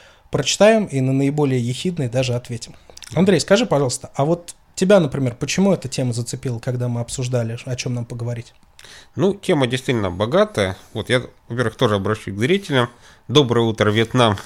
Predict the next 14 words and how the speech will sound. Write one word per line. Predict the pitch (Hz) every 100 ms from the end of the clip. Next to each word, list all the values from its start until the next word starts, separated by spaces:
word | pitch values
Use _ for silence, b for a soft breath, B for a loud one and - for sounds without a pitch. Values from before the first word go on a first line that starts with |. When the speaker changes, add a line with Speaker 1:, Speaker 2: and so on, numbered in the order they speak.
| -
Speaker 2:
ты | -
улыбаешься | 110 104 104 101 98 -
нам, | 131 180
как | 185 147 - B B B B
регулярно | 127 131 151 127 127
слушали | - 139 135 123
американские | 123 123 123 127 120 - -
солдаты. | - 123 120 117 - 107 - B B B B -
То |
есть | 120 -
эта | 147 - 135 127 120 117 117 110
война, | 104 113 143 139
действительно, | 117 123 120 117
она | 110 113 107 104 98